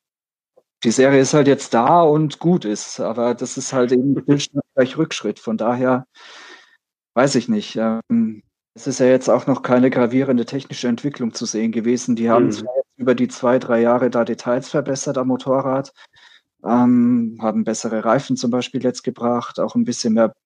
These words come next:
Speaker 1: Topspeed und ein bisschen mehr Leistung haben die jetzt. Ähm, aber das ist einfach alles noch so am Anfang.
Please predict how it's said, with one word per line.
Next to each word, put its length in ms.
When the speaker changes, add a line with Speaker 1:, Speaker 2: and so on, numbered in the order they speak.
Speaker 1:
Topspeed 800
und 180
ein 60
bisschen 260
mehr 100
Leistung 440
haben 240
die 160
jetzt. 520
Ähm, 420
aber 240
das 240
ist 160
einfach 340
alles 280
noch 160
so 420
am 140
Anfang. 680